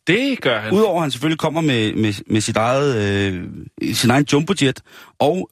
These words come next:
Speaker 2: så kommer han så med
Speaker 1: Og det er der jo ikke noget specielt i U S A, vel? Altså.
Speaker 2: Ej, og i Saudi-Arabien slet ingenting.
Speaker 1: Nej.
Speaker 2: Der har alle minimum et par stykker.
Speaker 1: Jo.
Speaker 2: Og, og der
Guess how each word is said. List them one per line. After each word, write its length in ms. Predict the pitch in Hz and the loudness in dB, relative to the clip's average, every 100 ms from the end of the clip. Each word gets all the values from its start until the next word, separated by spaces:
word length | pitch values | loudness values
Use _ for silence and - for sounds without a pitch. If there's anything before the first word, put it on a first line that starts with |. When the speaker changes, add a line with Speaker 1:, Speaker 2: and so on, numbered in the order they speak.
| _ | _
Speaker 2:
så 160 | - 143 | -6 -4
kommer 240 | 151 135 | -2 0
han 80 | 127 | 0
så 100 | 131 | 2
med 280 | 135 120 98 | 2 0 -2
Speaker 1:
Og 100 | 110 | -2
det 60 | 139 | -2
er 40 | |
der 80 | 143 | 0
jo 60 | 120 | -2
ikke 120 | 120 | -2
noget 140 | 113 | -4
specielt 420 | - 107 113 - | -4 -4 -4 -4
i 120 | - - | -6 -6
U 80 | |
S 120 | - - | -6 -6
A, 40 | - | -8
vel? 180 | - 101 - _ - | -8 -10 -12 _ -16
Altså. 180 | - - | -10 -6
Speaker 2:
Ej, 160 | - 95 | -2 0
og 60 | 95 | 0
i 20 | |
Saudi-Arabien 540 | 101 165 151 95 - | 0 0 -2 -2 -6
slet 140 | - 98 | -2 -2
ingenting. 340 | 90 76 - - | 0 -4 -6 -14
Speaker 1:
Nej. 80 | - - - | -8 -8 -2
Speaker 2:
Der 60 | 139 | -2
har 120 | 156 | 0
alle 220 | 117 131 | 0 2
minimum 360 | 143 127 131 107 | 2 2 0 -2
et 80 | - | -4
par 80 | |
stykker. 340 | 104 101 95 107 - - - | -4 -2 -2 -4 -8 -18 -8
Speaker 1:
Jo. 40 | - | -6
Speaker 2:
Og, 100 | 120 - 123 - _ _ _ _ _ - | -4 -6 -10 -12 _ _ _ _ _ -4
og 140 | 143 | 0
der 100 | 185 | 0